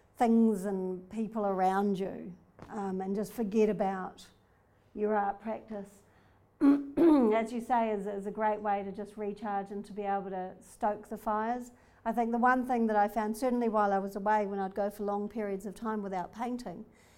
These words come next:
because you don't, I mean, I've, I've always known I'm an artist ever since I was little. I created art. It's always been a driving force behind who and what I am.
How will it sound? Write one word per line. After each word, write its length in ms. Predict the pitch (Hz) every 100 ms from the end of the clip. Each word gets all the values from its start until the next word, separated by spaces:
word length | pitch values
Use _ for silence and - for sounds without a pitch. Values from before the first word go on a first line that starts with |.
| _ _
because 220 | 269 262
you 80 | 320
don't, 180 | 349 311
I 100 | 285
mean, 240 | 277 269 -
I've, 260 | 262 240
I've 280 | 240 262 254
always 240 | 277 269 240
known 280 | 262 247
I'm 160 | 247 240
an 60 | 240
artist 320 | 233 233 233
ever 120 | 226
since 240 | 226 240 240
I 40 |
was 80 | 226
little. 280 | 226 226 220
I 100 | 214
created 480 | 226 220 214 214
art. 260 | 208 208 208
It's 160 | 214 220
always 280 | 208 214
been 240 | 208 208 202
a 40 |
driving 460 | 185 208 202 196 196
force 320 | - 196 208
behind 360 | - 196 190 202
who 120 | 214
and 140 | 202
what 160 | 196 185
I 140 | 180
am. 340 | 180 196 226